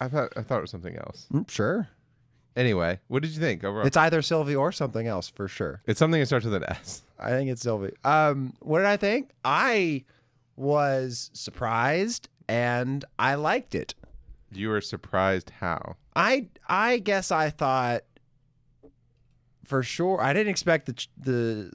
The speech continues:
Speaker 2: Daj to die right away.
Speaker 1: Yeah, there was a lot more happened in this premiere than I thought there would
Speaker 2: I
Speaker 1: be.
Speaker 2: defi-, yeah, I thought there would be a slower roll.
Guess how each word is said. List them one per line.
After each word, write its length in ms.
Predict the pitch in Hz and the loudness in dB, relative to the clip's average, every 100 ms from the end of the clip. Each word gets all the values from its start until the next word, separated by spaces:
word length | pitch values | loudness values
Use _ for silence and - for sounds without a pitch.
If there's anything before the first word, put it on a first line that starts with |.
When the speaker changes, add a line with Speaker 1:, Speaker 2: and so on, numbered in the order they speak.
| 90 104 | -16 0
Speaker 2:
Daj 420 | 107 147 160 - | 2 2 0 -4
to 60 | |
die 480 | 101 98 85 85 87 - _ _ - | -2 -2 0 -2 -4 -8 _ _ -4
right 240 | 95 92 | 0 0
away. 460 | 85 85 82 98 113 _ _ | 2 0 0 -2 -6 _ _
Speaker 1:
Yeah, 260 | 113 120 107 | 2 4 4
there 140 | 117 | 4
was 140 | 151 139 | 2 2
a 40 | |
lot 280 | 107 113 101 | 4 4 4
more 180 | 117 107 | 0 0
happened 380 | 104 107 101 90 | 2 0 0 0
in 80 | |
this 120 | 85 - | -2 -4
premiere 360 | - 95 92 | -2 2 2
than 100 | 90 | 2
I 100 | 87 | 0
thought 300 | 82 90 - | 2 0 0
there 140 | 87 87 | -4 0
would 60 | |
Speaker 2:
I 200 | 120 151 151 | 2 2 2
Speaker 1:
be. 80 | 131 | 0
Speaker 2:
defi-, 380 | 120 165 180 190 185 | 0 2 2 -2 0
yeah, 360 | 185 170 131 - | 2 4 2 2
I 160 | 165 | 0
thought 260 | 196 190 175 | 2 0 2
there 120 | 160 | 2
would 100 | 151 | 0
be 120 | 151 | 0
a 100 | 135 | 0
slower 640 | - - 143 143 143 131 123 | -2 -4 0 2 2 0 -2
roll. 640 | 120 123 131 123 107 104 | 0 2 4 4 4 0